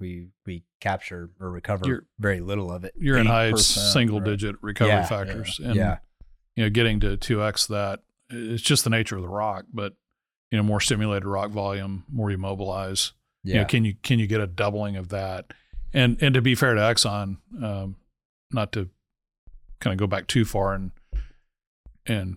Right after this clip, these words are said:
Speaker 2: beat that topic into the ground, they didn't really qualify as to that doubling of recovery being a function largely of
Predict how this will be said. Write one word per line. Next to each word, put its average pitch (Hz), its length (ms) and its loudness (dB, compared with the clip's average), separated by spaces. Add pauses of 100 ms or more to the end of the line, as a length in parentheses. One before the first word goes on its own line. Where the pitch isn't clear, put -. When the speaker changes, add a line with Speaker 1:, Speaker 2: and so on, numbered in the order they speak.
(160)
Speaker 2:
beat 113 180 4
that 107 180 2
topic 104 340 0
into 101 140 -2
the 95 60 -8
ground, 101 380 0
they 110 100 2
didn't 107 340 2
really 101 220 0
qualify 104 640 2
as 101 280 0
to 98 320 0
that 101 220 -6
doubling 104 360 2
of 95 120 -6
recovery 101 440 2
being 98 540 -4 (140)
a 127 80 0
function 104 520 0
largely 101 560 -2
of 101 600 -4